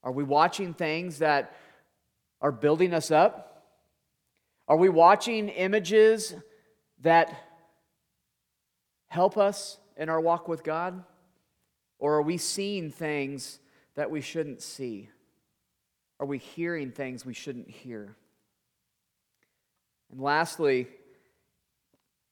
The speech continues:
foster adoption and respite care. Maybe I'm so comfortable in my life where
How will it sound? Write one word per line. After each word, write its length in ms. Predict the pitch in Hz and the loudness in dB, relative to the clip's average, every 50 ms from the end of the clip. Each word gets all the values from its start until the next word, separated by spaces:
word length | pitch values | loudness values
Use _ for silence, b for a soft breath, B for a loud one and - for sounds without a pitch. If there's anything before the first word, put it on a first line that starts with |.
| _ _ _ _ _ _ _ _ _ _ - | _ _ _ _ _ _ _ _ _ _ -4
foster 400 | 151 151 170 175 - - 190 165 | -2 -2 -2 -4 -4 -4 -4 -2
adoption 580 | 139 120 135 131 135 151 - - - 180 156 | -2 0 0 0 0 -2 -4 -6 -8 -8 -6
and 120 | 143 127 123 | -6 -4 -4
respite 440 | 123 135 135 - - 127 - - | -4 -4 -4 -6 -8 -10 -10 -10
care. 320 | - - 117 107 107 101 - _ _ _ _ _ _ _ _ _ _ _ _ _ _ _ _ _ _ _ _ _ _ _ _ _ _ _ - | -10 -10 -10 -10 -10 -12 -14 _ _ _ _ _ _ _ _ _ _ _ _ _ _ _ _ _ _ _ _ _ _ _ _ _ _ _ -4
Maybe 300 | 139 151 185 190 196 175 | -2 0 0 2 2 2
I'm 160 | 170 185 190 | 2 2 0
so 180 | - - 170 147 | 0 0 -2 -2
comfortable 680 | - - 165 165 165 - 170 156 139 139 139 135 131 | 0 -2 -4 -4 -4 -4 -6 -4 -2 -2 -2 -2 -2
in 80 | 127 123 | -4 -4
my 140 | 123 120 120 | -4 -4 -2
life 540 | 120 123 123 135 143 143 135 123 - - | -2 0 0 2 2 2 0 -2 -4 -8
where 440 | 139 135 127 127 123 123 120 120 - | -6 -4 -2 -2 -2 -2 -4 -4 -8